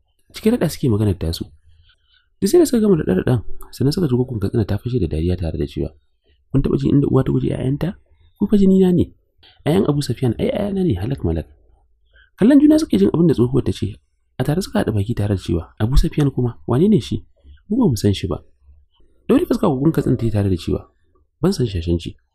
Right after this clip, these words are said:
in ma zolaya ta kuke yi ku daina. Ni ba mu irin wannan wasan, yanzu na birkice. Ku faɗa min gaskiya. Ku ba ƴaƴan Abu Sufyan ba ne?" Babu wasa a fuskar ta yi tambayar.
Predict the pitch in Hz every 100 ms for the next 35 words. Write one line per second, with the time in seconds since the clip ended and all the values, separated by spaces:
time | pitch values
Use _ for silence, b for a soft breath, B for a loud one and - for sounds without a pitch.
0 | _ - 143 170 156 117 104 90 101 92
1 | 80 85 85 82 - _ _ _ _ _
2 | _ _ _ _ _ - 165 214 160 127
3 | 117 107 90 78 90 - 98 127 165 95
4 | 87 80 - - _ _ - _ _ _
5 | _ - 120 196 135 95 80 71 69 _
6 | _ _ _ _ - 185 165 180 180 156
7 | 165 - 151 143 147 196 - _ _ -
8 | _ _ _ _ _ - 302 349 226 180
9 | 165 175 - 135 131 110 104